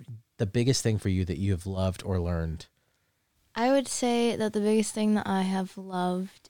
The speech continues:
Speaker 2: is, first of all, being able to have, like, so many more people, like, in my family
Speaker 1: Mm.
Speaker 2: that come from, like, all sorts of different backgrounds. I think it really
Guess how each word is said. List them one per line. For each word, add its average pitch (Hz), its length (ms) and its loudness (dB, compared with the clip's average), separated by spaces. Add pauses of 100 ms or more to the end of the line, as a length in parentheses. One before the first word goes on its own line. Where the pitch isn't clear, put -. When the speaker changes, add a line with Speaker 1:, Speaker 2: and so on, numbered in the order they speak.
Speaker 2:
is, 190 680 -16 (460)
first 220 260 -2
of - 60 -2
all, 202 140 4
being 196 300 2
able 190 120 2
to 190 80 2
have, 180 400 0
like, 175 160 -2
so - 180 -2
many 175 160 2
more 170 160 -2
people, 175 400 -12
like, 175 220 -16
in 180 80 -18
my 175 140 -16
family 185 680 -16 (280)
Speaker 1:
Mm. 76 180 -14 (180)
Speaker 2:
that 196 180 -2
come 190 200 2
from, 190 180 -10
like, 180 100 -4
all 185 200 0
sorts 180 280 -4
of 180 80 -2
different 175 280 -10
backgrounds. 208 760 0
I 190 80 -4
think 185 280 -6
it 180 100 -14
really 180 420 -14